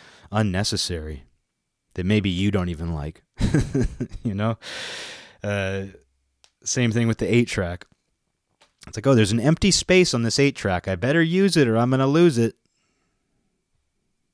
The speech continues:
I better use this empty, i-, i-, if I don't use this empty eighth track on the multi-tracker, I'm gonna lose it forever."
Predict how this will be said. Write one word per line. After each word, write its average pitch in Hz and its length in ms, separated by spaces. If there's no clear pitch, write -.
I 95 160
better 160 240
use 180 360
this 120 280
empty, 180 720
i-, - 480
i-, - 60
if 147 200
I 202 100
don't 220 220
use 175 380
this 127 300
empty 165 540
eighth - 480
track 135 560
on 110 160
the 113 80
multi-tracker, 123 1000
I'm 110 120
gonna 135 160
lose 156 280
it 175 120
forever." 185 640